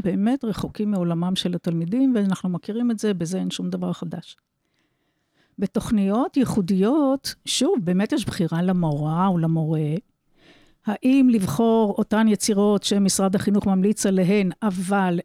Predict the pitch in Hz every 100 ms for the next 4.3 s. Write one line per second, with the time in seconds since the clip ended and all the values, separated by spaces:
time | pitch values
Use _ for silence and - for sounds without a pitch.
0 | - 214 190 196 202 - 180 170 165 165
1 | 185 175 170 175 165 - 160 160 - 165
2 | 180 - 175 180 185 208 196 170 - 190
3 | 180 208 - 226 196 - 190 180 190 202
4 | 233 269 392